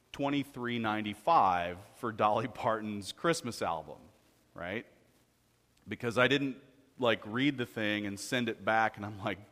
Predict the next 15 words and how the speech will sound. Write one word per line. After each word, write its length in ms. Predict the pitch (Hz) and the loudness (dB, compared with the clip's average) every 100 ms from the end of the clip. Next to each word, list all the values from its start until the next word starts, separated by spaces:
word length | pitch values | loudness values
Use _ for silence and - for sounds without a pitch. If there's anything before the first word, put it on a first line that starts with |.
| - | -8
"Dude." 580 | 440 508 - 110 92 - - _ _ _ _ _ _ - | -6 -2 0 -2 -2 -10 -20 _ _ _ _ _ _ -4
And 180 | 117 | 0
they 140 | 117 110 | 2 0
just 760 | 104 131 143 151 151 - - - _ _ _ - | -2 2 2 2 -2 -10 -20 -20 _ _ _ -10
keep 480 | 131 123 117 - - _ _ _ _ | -4 -4 -4 -10 -20 _ _ _ _
coming. 460 | - 190 147 82 69 - _ _ _ _ _ _ _ _ _ _ _ | -8 -4 -4 -4 -12 -20 _ _ _ _ _ _ _ _ _ _ _
And 260 | 123 131 131 - - - _ _ | 0 2 0 -6 -20 -20 _ _
if 220 | 143 139 | -4 -2
you 100 | 143 | -4
don't 380 | 123 151 208 - | 0 2 0 -2
send 340 | - 175 170 | -8 -2 0
in 140 | 160 160 | 2 2
the 80 | 139 | 2
little 240 | 143 131 | 0 0
card 560 | - 131 127 160 202 | -2 0 2 0 -2